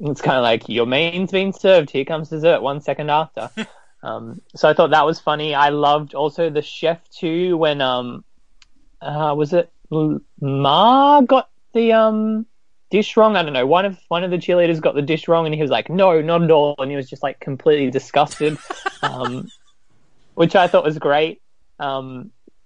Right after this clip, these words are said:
Speaker 1: yeah, I just thought a fun challenge where kind of, I think, like, the order did kind of shift a bit here,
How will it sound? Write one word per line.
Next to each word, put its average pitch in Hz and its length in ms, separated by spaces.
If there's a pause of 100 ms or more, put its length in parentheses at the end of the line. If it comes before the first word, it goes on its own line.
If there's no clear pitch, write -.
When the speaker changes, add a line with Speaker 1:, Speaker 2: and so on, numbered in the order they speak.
(360)
Speaker 1:
yeah, 196 200
I 190 60
just 214 120
thought 240 140
a 233 60
fun 190 280
challenge 180 480
where 156 240
kind 156 260
of, 147 300 (340)
I 190 100
think, 294 200
like, 269 160
the 233 120
order 190 200
did 160 280
kind 165 160
of 147 100
shift - 400
a 143 60
bit 139 220
here, 139 380